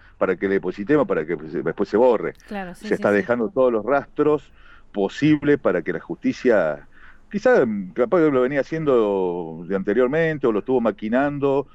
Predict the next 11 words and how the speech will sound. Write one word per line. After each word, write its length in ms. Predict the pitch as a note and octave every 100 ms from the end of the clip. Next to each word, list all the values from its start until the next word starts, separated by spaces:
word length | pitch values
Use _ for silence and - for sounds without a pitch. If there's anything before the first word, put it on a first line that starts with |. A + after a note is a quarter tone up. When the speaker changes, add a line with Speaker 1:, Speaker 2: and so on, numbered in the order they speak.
| - -
Speaker 1:
o 160 | - F2
no 120 | E2+
sé, 300 | - E3 D#3+ - _ -
este, 600 | - - - G2 E2+ E2
pero 360 | - F#2 E2 D#2+
me 140 | F2
parece 380 | F2 F#2 A2 -
una 200 | G#2 F#2
cuestión 380 | E2+ E2+ A2+ G#2
muy 140 | G#2 G#2
torpe, 540 | B2+ B2 A2 C3+ C3